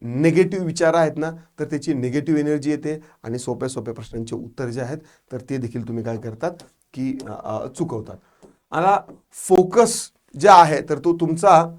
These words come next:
फोकस असायला पाहिजे. चांगल्या याच्यासाठी काय काय करायचं पहा. सगळ्यात अगोदर फोकस जे आहे ना, तर ही एक ट्रिक आहे, एक स्किल आहे आणि ती प्रॅक्टिसनेच तुम्ही मास्टर करू शकता. ठीक आहे,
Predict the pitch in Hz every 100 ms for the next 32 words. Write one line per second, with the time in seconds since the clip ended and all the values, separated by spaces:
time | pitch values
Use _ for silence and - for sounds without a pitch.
0 | _ - 170 170 196 - 143 180 185 185
1 | 175 151 156 156 147 147 160 165 131 147
2 | 135 135 131 120 104 104 - - - _
3 | _ _ - 165 160 185 170 165 165 -
4 | - 143 175 180 180 160 151 165 170 135
5 | 147 - 165 165 - _ _ _ - 196
6 | 190 170 147 160 165 - - 214 214 147
7 | 110 - _ _ _ 117 143 165 170 165
8 | 180 185 - _ _ _ _ 175 170 170
9 | 165 233 - 208 208 190 196 175 160 156
10 | 147 135 135 120 113 - 90 _ _ _
11 | - 160 160 156